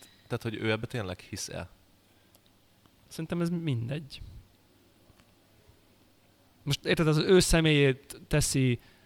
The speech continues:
Speaker 2: i-, ö, szakmailag inkompetensé, vagy pszichopatává, de most ez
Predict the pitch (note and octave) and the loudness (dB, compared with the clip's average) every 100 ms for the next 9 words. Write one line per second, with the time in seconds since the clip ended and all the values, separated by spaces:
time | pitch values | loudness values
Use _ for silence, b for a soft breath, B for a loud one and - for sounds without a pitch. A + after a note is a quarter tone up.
0 | b - - D3 B2 B2 A#2 - - - | b -10 -6 -2 0 0 -2 -6 -4 0
1 | D#3 C#3+ C3+ B2+ C#3 E3+ F3+ E3 D3 - | 0 2 2 2 0 2 6 6 6 2
2 | - C3 B2+ - - B2+ A#2+ A2+ B2+ D3+ | 2 0 -2 0 2 2 2 0 -2 -4
3 | E3+ A#2+ A#2 - B2 - | -4 -4 -6 -8 -8 -10